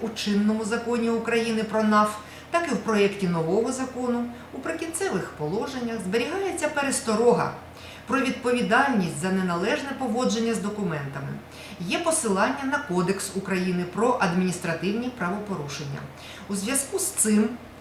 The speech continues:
нагадаємо зміст статті дев'яносто два прим. Адмінкодексу "Порушення законодавства про наф". Отже, стаття дев'яносто два прим. "Порушення законодавства про Національний архівний фонд та архівні установи".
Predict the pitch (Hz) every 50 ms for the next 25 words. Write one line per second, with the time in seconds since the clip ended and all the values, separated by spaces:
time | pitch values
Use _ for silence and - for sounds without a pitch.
0 | - - - - - 196 262 330 339 392 254 262 277 269 262 254 254 247 240 247
1 | 226 196 196 220 247 254 - - - - - 220 220 226 - - 226 220 175 202
2 | 202 202 202 196 196 - - - 180 165 160 175 170 - - - 156 160 175 190
3 | 220 262 254 - - - - - - 214 196 220 240 240 240 214 - 220 240 214
4 | 202 220 226 - - 214 214 214 214 - - - - - 202 208 202 196 202 185
5 | 156 156 151 143 147 143 139 135 139 139 139 160 220 - - - - 240 247 240
6 | - - 151 151 165 - - - - 143 139 143 143 - - - - - - -
7 | - - - - - - - - - - - - - - 294 302 294 220 233 247
8 | 247 - 240 233 - 330 415 415 339 262 240 247 302 - - 277 214 190 202 240
9 | 254 254 - 233 233 233 226 220 214 - - - - - - - - - 185 202
10 | 254 277 - 349 320 302 285 214 214 202 196 180 175 156 190 220 262 247 - 226
11 | 220 220 208 190 180 175 - 190 180 185 185 180 175 165 160 156 156 - 160 156
12 | 143 135 135 - 170 196 226 254 - - 165 151 143 139 - - 175 180 180 175
13 | - 170 - - 175 165 151 139 139